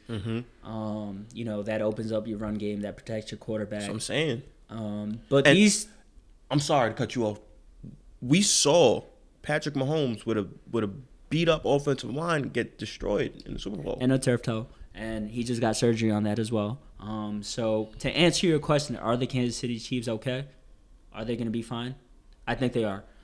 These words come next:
Speaker 2: Um, these two linemen that we're talking about didn't play in the Super Bowl.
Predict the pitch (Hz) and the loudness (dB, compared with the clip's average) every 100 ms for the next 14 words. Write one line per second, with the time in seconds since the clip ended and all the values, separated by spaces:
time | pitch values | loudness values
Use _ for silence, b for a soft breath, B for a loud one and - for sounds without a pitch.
0 | b b - 139 131 127 131 160 160 202 | b b -10 -2 0 0 0 0 0 -4
1 | 165 151 151 143 139 127 127 139 131 135 | -2 -2 -2 -2 0 -2 0 0 0 0
2 | 131 110 120 131 147 139 127 127 117 117 | -2 -2 -2 0 0 -2 -2 -4 -4 -4
3 | 110 117 | -4 -6